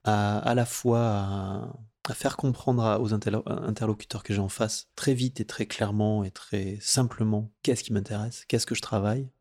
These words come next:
et en même temps, euh, à en être, euh, assez détaché parce que là aussi, euh, si on parle de cette partie-là, l'échec, il est,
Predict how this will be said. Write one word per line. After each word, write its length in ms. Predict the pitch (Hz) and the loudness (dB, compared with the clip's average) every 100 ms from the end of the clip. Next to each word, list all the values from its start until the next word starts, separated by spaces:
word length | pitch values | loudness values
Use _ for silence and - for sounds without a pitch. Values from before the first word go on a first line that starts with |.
| _ | _
et 100 | 104 | 0
en 60 | 101 | 2
même 220 | 98 98 | 0 0
temps, 420 | - 131 131 110 | 2 4 6 6
euh, 520 | 101 101 101 101 101 - | 6 4 4 2 0 0
à 100 | 98 | 0
en 180 | 98 | 2
être, 320 | 101 110 - 104 | 0 0 -2 -2
euh, 260 | 95 95 104 - _ | -2 -4 -6 -12 _
assez 240 | 107 - | -6 -2
détaché 420 | 104 104 110 - 139 | -2 0 0 2 0
parce 340 | - - - | -6 -8 -8
que 560 | - 107 104 101 98 104 123 | -6 -8 -6 -8 -10 -12 -8
là 200 | 127 95 | -2 0
aussi, 420 | 95 - 143 120 | 2 2 4 4
euh, 140 | 101 101 110 - | 4 0 -6 -10
si 180 | - - | -6 -4
on 80 | 95 | -2
parle 140 | 101 | -2
de 60 | 98 | -4
cette 180 | - 90 | -4 -6
partie-là, 380 | 98 - 120 | -2 2 4
l'échec, 460 | 123 98 - 117 - | 4 4 2 0 0
il 120 | 101 | -2
est, 420 | 95 107 107 123 | 0 -2 -6 -10